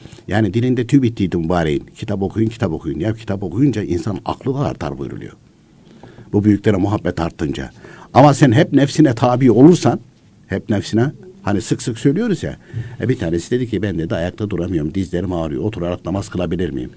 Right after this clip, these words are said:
Tabii, İslamiyet izin vermiştir, oturarak kıl. Çıktık, telefon açıyor.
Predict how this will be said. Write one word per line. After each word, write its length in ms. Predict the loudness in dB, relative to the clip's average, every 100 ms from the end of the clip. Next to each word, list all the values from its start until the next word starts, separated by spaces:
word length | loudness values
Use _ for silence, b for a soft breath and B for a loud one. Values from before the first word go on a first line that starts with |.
| -8
Tabii, 320 | -2 -2 -2 -6
İslamiyet 460 | -10 -6 -4 -2 -4
izin 200 | -4 -4
vermiştir, 300 | -4 -8 -8
oturarak 480 | -8 -6 -6 -6 -8
kıl. 80 | -16 b b
Çıktık, 400 | -2 0 0 -6
telefon 320 | -2 -2 -2 -6
açıyor. 300 | -6 -8